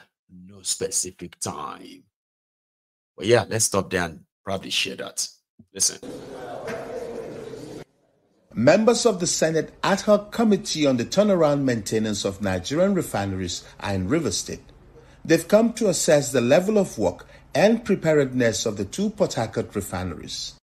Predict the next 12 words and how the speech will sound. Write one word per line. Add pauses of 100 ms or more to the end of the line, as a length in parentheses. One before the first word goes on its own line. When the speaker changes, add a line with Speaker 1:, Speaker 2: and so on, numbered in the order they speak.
(580)
Speaker 2:
The
old
refinery
was
built
in
nineteen
sixty-five, (300)
while
the
second
refinery